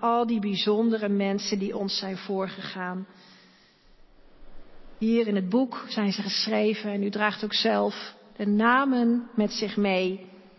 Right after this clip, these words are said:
De namen die verbonden waren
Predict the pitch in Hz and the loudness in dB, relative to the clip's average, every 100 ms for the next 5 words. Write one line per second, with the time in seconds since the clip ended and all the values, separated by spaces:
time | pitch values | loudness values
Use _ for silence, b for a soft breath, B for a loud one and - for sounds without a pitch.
0 | b b b b b b - 214 208 220 | b b b b b b -6 0 4 4
1 | 240 240 233 233 240 233 208 196 202 180 | 4 4 4 2 0 -2 -4 -2 -4 0
2 | 208 247 240 214 208 202 202 202 | 2 4 2 2 2 0 0 -4